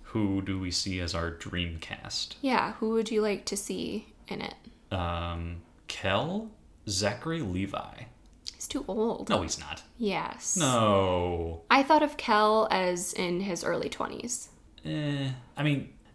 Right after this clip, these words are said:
Speaker 1: yeah, but you're gonna see some changes, like, as it gets adapted. I feel like Zachary Levi has enough sci-fi and fantastical experience that he could pull it off, and also,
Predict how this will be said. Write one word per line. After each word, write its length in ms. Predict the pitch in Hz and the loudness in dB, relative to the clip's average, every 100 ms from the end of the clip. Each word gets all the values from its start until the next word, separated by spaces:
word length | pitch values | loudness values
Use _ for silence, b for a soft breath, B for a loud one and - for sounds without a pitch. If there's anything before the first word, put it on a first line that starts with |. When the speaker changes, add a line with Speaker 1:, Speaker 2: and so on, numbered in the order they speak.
| - | -4
Speaker 1:
yeah, 440 | 117 101 95 113 | 2 4 4 2
but 160 | 117 - | 0 2
you're 120 | 107 | 0
gonna 220 | 117 104 | 2 2
see 760 | 101 - 110 101 95 90 87 85 - - - | 4 4 4 2 2 0 -2 -4 -10 -20 -8
some 220 | - 82 | -6 -2
changes, 840 | - 87 85 82 82 82 - - - - - - | -4 -2 -4 -4 -2 0 -2 -6 -20 -20 -20 -4
like, 280 | 92 80 - - | -4 -4 -12 -4
as 200 | 95 85 | -2 -2
it 60 | 85 | -4
gets 160 | 82 - | -6 -6
adapted. 540 | - - - - - - B B | -6 -6 -6 -12 -14 -18 B B
I 120 | 107 110 | 0 2
feel 220 | 139 123 | 4 4
like 320 | 110 98 - - - - | 4 2 -4 -16 -16 -6
Zachary 360 | 113 101 104 101 | -2 -2 0 0
Levi 420 | 101 95 95 92 | 0 -2 -2 -2
has 240 | 87 87 | -2 -2
enough 560 | 87 85 82 - - - - | -2 -2 -4 -8 -14 -16 -6
sci-fi 1000 | - - 98 95 104 98 95 98 95 95 98 - | 0 2 2 2 2 2 4 2 2 0 -4 -8
and 260 | 95 87 87 | -6 -6 -4
fantastical 840 | 90 87 - 98 90 95 - 87 | -6 -6 -4 -4 -2 -4 -4 -4
experience 760 | 85 - - 95 104 113 - - B B B | -4 -6 -4 -2 0 -2 -6 -8 B B B
that 140 | 95 | -2
he 80 | 87 | -2
could 180 | 85 87 | -2 -4
pull 200 | - 90 | -2 -2
it 60 | 85 | 0
off, 380 | 85 98 - - b b - | -2 -2 -4 -14 b b -12
and 160 | 101 90 | -6 -2
also, 600 | 85 - 87 85 85 85 | -2 -2 -2 -2 -4 -6